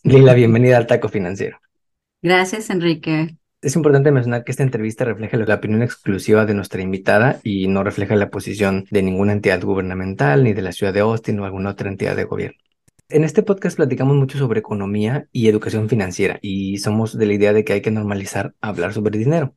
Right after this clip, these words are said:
Speaker 1: Entonces, queremos preguntarte, para iniciar la entrevista, que nos cuentes algo en lo que personalmente te guste gastar tu dinero.
Speaker 2: <laughs> Sí, esta pregunta me gustó mucho.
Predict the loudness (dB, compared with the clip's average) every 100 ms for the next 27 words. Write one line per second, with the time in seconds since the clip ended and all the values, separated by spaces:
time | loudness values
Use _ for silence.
0 | -8 -4 -2 0 0 0 0 2 2 0
1 | -2 -2 -4 -2 0 0 0 -4 -6 -8
2 | -4 -2 -2 -2 -6 -4 -6 -4 -8 -6
3 | -8 -4 0 2 0 -2 -8 -4 -4 -4
4 | -4 -2 -2 0 -2 -2 -2 -2 -8 -6
5 | -4 -2 -4 -8 -10 -8 -12 -10 -14 -14
6 | _ _ _ _ _ _ -6 0 0 0
7 | -2 -4 -4 -6 -8 -8 -8 -2 4 4
8 | 4 -2 -4 -2 0 0 2 2 2 -2
9 | -4 -4 -4 -8